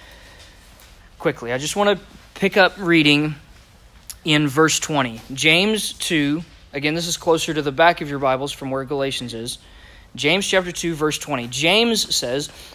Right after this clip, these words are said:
"Do you want to be shown, you foolish person?" Even,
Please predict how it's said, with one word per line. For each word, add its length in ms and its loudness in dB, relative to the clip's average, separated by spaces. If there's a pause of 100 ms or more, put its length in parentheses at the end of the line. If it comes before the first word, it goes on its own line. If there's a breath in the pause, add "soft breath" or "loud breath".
(160)
"Do 200 0
you 220 2
want 300 4
to 80 -4
be 140 0
shown, 500 4
you 180 0
foolish 460 0
person?" 500 0 (480)
Even, 300 -6